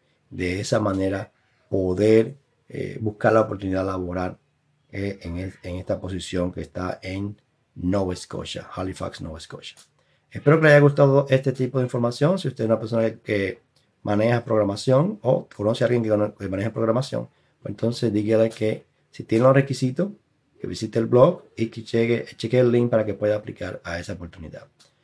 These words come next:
Espero que les sea útil esta información. Compartan con sus amistades. Recuerden suscribirse al canal, más abajo, suscribirse, darle a la venta-, a la campanita para que puedan recibir las notificaciones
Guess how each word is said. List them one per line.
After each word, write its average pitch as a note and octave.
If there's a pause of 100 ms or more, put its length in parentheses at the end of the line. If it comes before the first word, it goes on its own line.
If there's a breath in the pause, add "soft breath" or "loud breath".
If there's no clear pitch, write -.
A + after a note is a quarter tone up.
(200)
Espero C3+
que B2+
les G#2+
sea B2
útil E3+
esta B2
información. A#2+ (380 soft breath)
Compartan A2
con A2
sus A2+
amistades. B2+
Recuerden A2 (340)
suscribirse A#2
al B2+
canal, A#2
más F2+
abajo, G#2
suscribirse, G#2+
darle G2+
a -
la G#2
venta-, G2
a F#2
la F2+
campanita A#2 (560)
para -
que E2+
puedan F#2
recibir F#2+
las G2
notificaciones A2+